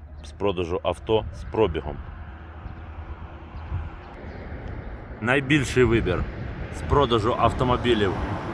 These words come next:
з пробігом в Черкаській області. Авторитет Сміла. Місто Сміла.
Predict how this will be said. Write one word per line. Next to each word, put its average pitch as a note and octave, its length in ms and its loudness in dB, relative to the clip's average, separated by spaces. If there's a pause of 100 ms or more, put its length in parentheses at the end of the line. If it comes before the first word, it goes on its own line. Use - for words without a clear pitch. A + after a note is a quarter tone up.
(1400)
з - 40 -4
пробігом D3 560 8 (680)
в - 80 4
Черкаській C#3 460 6
області. B2 380 6 (680)
Авторитет C#3+ 680 8
Сміла. A2+ 460 4 (240)
Місто C#3 320 2
Сміла. A2+ 480 2